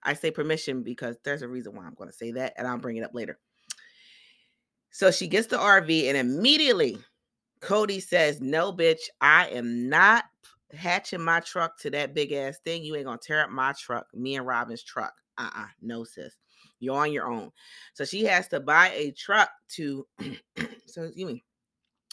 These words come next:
to transport this R V to Coyote Pass, which is where she's gonna be living. And it is brutal in the winter time, according to Christine. So anyway,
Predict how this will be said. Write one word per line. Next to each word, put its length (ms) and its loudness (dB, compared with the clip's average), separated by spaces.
to 160 -6
transport 640 0
this 180 -8
R 200 4
V 180 -6
to 440 -6
Coyote 360 -2
Pass, 420 2
which 160 -12
is 100 -14
where 120 -10
she's 160 -14
gonna 100 -10
be 120 -10
living. 320 -6
And 160 -6
it 240 -2
is 260 -2
brutal 640 -4
in 80 0
the 80 -4
winter 220 -6
time, 360 -8
according 400 -8
to 120 -18
Christine. 480 -10
So 120 -4
anyway, 420 -2